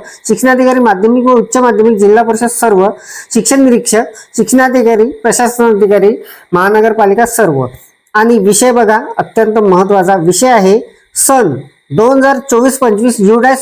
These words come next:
प्लस ऑनलाइन प्रणालीमध्ये स्कूल, स्टुडंट, टीचर प्रोफाईलमध्ये शाळांची माहिती अद्ययावत करण्याबाबत. संदर्भ दिलेला आहे दिनांक अठ्ठावीस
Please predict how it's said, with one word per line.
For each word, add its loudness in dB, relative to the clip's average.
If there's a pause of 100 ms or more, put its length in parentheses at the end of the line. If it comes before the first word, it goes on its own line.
(100)
प्लस 0 (160)
ऑनलाइन 2
प्रणालीमध्ये 0 (340)
स्कूल, 0 (240)
स्टुडंट, 0 (160)
टीचर 0
प्रोफाईलमध्ये 0
शाळांची 0
माहिती 0
अद्ययावत 0 (160)
करण्याबाबत. 0 (420)
संदर्भ 0
दिलेला 2
आहे 2
दिनांक 0
अठ्ठावीस -2